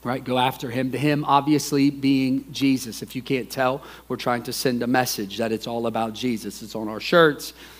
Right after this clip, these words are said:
It's on the wall. Like, it's everywhere you look because we're trying to not even subtly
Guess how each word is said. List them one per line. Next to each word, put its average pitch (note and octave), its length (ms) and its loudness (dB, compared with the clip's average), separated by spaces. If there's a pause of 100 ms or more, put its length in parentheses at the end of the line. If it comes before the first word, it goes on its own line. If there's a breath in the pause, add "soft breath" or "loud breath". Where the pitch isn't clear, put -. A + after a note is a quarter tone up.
(320 loud breath)
It's A#2+ 160 -4
on A2 180 0
the G#2+ 80 -2
wall. C#3 580 4 (440 loud breath)
Like, A#2+ 120 -2
it's A#2+ 140 -2
everywhere A#2 300 0
you A#2 240 0
look B2+ 400 4
because A#2 320 -4
we're A2 80 -12
trying A2+ 300 -4
to G#2+ 100 -2
not B2+ 220 4
even D#3 180 4
subtly C#3+ 680 2